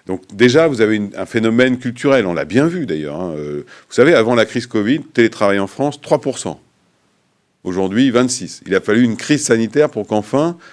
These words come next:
alors que l'Allemagne ou alors les Nordiques, c'était déjà bien plus avancé que nous, euh, l'Angleterre, et en parlons même pas des États-Unis. Ça, c'est la première raison. Elle est culturelle, une espèce de, d'ab-, de, d'approche présentéiste du management qui est encore très vivace aujourd'hui.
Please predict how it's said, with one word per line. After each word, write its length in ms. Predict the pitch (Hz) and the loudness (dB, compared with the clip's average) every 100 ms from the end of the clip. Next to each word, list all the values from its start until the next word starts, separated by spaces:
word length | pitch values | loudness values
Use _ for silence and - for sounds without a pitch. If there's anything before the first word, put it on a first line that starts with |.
| - - | -20 -10
alors 220 | 82 95 - | -4 -4 -2
que 280 | 87 85 | -4 -2
l'Allemagne 580 | 80 85 95 156 180 175 - - - | -4 -4 2 4 4 0 -4 -20 -8
ou 120 | 92 | -2
alors 260 | 87 92 87 | 2 2 2
les 120 | 85 | 0
Nordiques, 320 | 87 101 156 | -2 -4 -6
c'était 240 | - 82 85 | -8 -8 -4
déjà 380 | 92 101 143 98 | -2 0 0 2
bien 220 | 127 127 | 0 0
plus 180 | 107 95 | -2 -2
avancé 300 | 85 - - | -4 -10 -10
que 120 | 104 | -2
nous, 240 | 139 120 | 2 2
euh, 60 | 80 | 0
l'Angleterre, 520 | 73 73 67 117 85 | -2 -8 -4 -2 -2
et 200 | 73 65 | -4 -8
en 60 | 60 | -10
parlons 280 | 71 71 | -10 -8
même 180 | 78 73 | -10 -8
pas 140 | 87 82 | -8 -8
des 160 | 71 | -10
États-Unis. 340 | 73 73 65 - _ - - - _ | -12 -14 -14 -20 _ -20 -20 -20 _
Ça, 140 | 127 | -4
c'est 100 | 139 | 2
la 80 | 110 | 0
première 300 | - 107 104 | 0 -4 -2
raison. 240 | 90 73 - | -2 -6 -10
Elle 100 | 71 | -14
est 80 | - | -14
culturelle, 460 | 101 - 101 80 | -18 -10 -4 -4
une 120 | 80 76 | -6 -10
espèce 300 | - 92 80 | -6 -6 -6
de, 180 | 73 | -12
d'ab-, 460 | 69 82 80 78 69 | -8 -8 -8 -20 -18
de, 180 | 73 71 - | -18 -18 -14
d'approche 560 | 92 104 - - 117 - | -2 -2 -2 -2 -2 -2
présentéiste 720 | - 113 95 - 90 95 - | -6 -4 -4 -6 -10 -10 -12
du 140 | 78 73 | -12 -10
management 400 | 71 71 107 131 | -12 -10 -8 -8
qui 100 | - | -8
est 100 | 87 | -8
encore 240 | 87 82 | -8 -10
très 240 | - 175 131 | -8 -2 -2
vivace 440 | 104 101 - - | -2 -6 -10 -12
aujourd'hui. 420 | - - - - | -16 -18 -20 -20